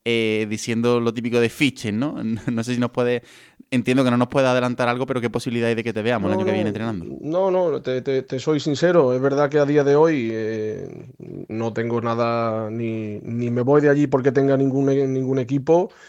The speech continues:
Speaker 2: Lo que, lo que sí, pues, pretendo, eh, intentar dar, dar, dar, dar otro pasito, ¿no? Con,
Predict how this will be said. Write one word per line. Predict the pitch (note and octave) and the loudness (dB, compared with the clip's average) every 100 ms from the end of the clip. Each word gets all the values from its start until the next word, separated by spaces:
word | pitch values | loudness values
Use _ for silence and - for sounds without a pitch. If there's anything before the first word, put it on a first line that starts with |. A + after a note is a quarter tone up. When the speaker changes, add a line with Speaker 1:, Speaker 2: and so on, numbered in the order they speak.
| - - | -20 -10
Speaker 2:
Lo | B2+ B2+ B2 | 0 2 2
que, | - B2 A#2+ A#2 A#2 A2+ A2+ A2 A2 A2 | 0 -2 0 -2 -4 -6 -6 -6 -8 -10
lo | - C3 B2 | -2 2 2
que | B2 | 0
sí, | C3 B2+ | -2 -2
pues, | A#2+ C3 | 0 -4
pretendo, | - A#2 A#2+ A#2+ A#2+ A2+ | -4 -6 -4 -2 -2 -2
eh, | A2 G#2+ G#2 | -4 -6 -8
intentar | G#2+ - A#2 A2+ A2+ | -10 -10 -6 -4 -2
dar, | A2+ A2+ | -4 -4
dar, | A2 A2 G#2 | -6 -8 -8
dar, | G#2+ G#2+ F#2 | -6 -6 -6
dar | A2+ | -4
otro | A#2+ A#2 | -4 -6
pasito, | A2 - C3+ A2 | -8 -6 -4 -4
¿no? | A2+ C3 | -4 -4
Con, | A2+ G#2+ G#2 | -4 -6 -10